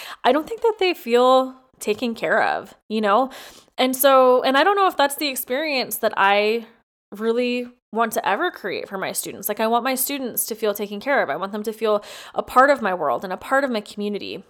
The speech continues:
you know? And I know at some point I'll get to the point where I'm put, bringing more coaches in and whatnot, you know,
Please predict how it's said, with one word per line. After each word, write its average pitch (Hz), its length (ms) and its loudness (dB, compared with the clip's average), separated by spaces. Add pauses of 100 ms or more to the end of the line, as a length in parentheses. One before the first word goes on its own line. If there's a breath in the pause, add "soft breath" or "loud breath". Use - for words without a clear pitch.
you 214 80 -6
know? 190 220 -2 (280 loud breath)
And 220 240 0
I 240 100 0
know 294 120 2
at - 100 2
some 247 180 -2
point 220 200 -2
I'll 202 80 2
get 202 140 -4
to 208 80 -14
the 208 80 -4
point 190 260 -4
where 196 140 2
I'm 185 300 -4 (120)
put, 208 300 -6
bringing 214 280 0
more 196 140 -2
coaches 196 460 -4
in 185 340 -6
and 190 220 -6
whatnot, 185 440 -2
you 196 80 -6
know, 190 220 -2